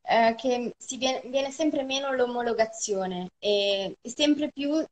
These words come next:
ci si spinge verso una personalizzazione del prodotto, eh, sia sulla base proprio, eh, culturale, eh, e anche su, sulla identificazione del brand, nel senso che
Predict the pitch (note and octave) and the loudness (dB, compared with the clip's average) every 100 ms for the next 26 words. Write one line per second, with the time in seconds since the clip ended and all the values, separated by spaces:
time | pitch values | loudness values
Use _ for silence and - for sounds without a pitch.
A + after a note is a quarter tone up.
0 | _ - B3 C4 B3 - C4+ C#4 C4+ C4+ | _ -8 -8 -10 -10 -6 -4 -2 2 4
1 | A3+ G#3+ - A3 A3 G#3+ B3+ C4 A#3+ A3+ | 4 2 -2 -2 0 -2 -4 -4 -2 -4
2 | A3+ - - - G#3 G#3 G#3 G#3 G3+ G#3 | -4 -12 -12 -4 -2 0 -2 -4 -2 0
3 | G#3+ - - C4+ E4+ _ _ _ _ - | 0 -4 -4 -2 -4 _ _ _ _ 4
4 | A3 G#3+ A3 - E4 E4 B3 A3+ G#3+ A3+ | 6 6 4 4 4 4 4 4 6 4
5 | A3 A3 A3+ G#3+ A3+ A3 G#3+ G#3 - F#3 | 2 -2 0 -2 0 2 4 2 -2 -4
6 | F#3+ F3+ F3+ - _ B3+ A#3+ - A3+ F#3+ | -4 -6 -10 -16 _ -14 -14 0 2 2
7 | F3+ G3 A#3+ - - A3 G#3 G#3 G3+ G3+ | 0 0 0 0 -2 0 0 -2 -4 -6
8 | - A#3+ C#4 D4 D4 - A#3+ A3+ _ _ | 0 0 0 -4 -6 -8 -12 -18 _ _
9 | _ - A#3+ A3+ A3 A3 G#3+ G#3 - C4 | _ -10 -2 2 4 4 2 0 0 0
10 | C4+ B3+ A#3+ A#3+ A#3+ - A#3+ A#3+ G#3+ G3 | 0 0 -4 -6 -6 -2 -2 0 0 4
11 | G#3+ G3 F#3+ G3 G3+ A3 B3 A#3+ A#3+ - | 4 4 2 -2 -2 -2 -4 -8 -8 -6
12 | A#3+ A3+ | 0 2